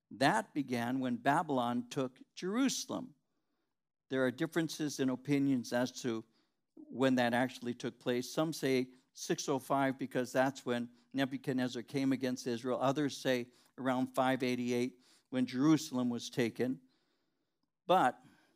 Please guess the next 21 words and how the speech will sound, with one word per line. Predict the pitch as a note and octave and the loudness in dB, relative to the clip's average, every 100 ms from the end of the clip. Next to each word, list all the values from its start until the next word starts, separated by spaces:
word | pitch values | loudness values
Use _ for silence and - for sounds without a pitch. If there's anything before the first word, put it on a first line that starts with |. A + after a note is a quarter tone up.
| _ _ _ | _ _ _
the | C3+ | -6
times | - E3+ F#3+ G3+ D3+ | -2 0 2 0 0
of | C#3+ | -2
the | C#3 | -2
Gentiles | - F#3 G3 - C#3 A#2+ B2 B2+ | 0 0 0 -2 0 2 0 -2
is | C3 | -6
the | C3 | -4
time | C3+ D3+ D#3 | -2 0 2
that | D3 C3 | 2 -2
Jerusalem | C#3 C#3+ F3 - D3 C3+ | 0 0 0 0 2 2
is | A#2 | 2
under | C#3 C3 | 0 0
foreign | B2+ - D3 C3 | -4 -2 0 2
control. | B2 B2+ A#2 - A3+ A#2 A#2+ - _ _ _ - | 0 -4 -6 -2 -2 0 -4 -10 _ _ _ -4
It | C3+ C3+ | -2 -2
ends, | - A#3+ A3+ B2+ A#2 | -2 0 2 0 -4
this | - A2+ - | -10 -14 -8
times | - E3 E3+ E3+ | -2 0 0 -2
of | F3+ | -2
the | F#3 | -2
Gentiles, | C3+ A2+ G#2 G#2 A2+ | -2 -4 -4 -6 -6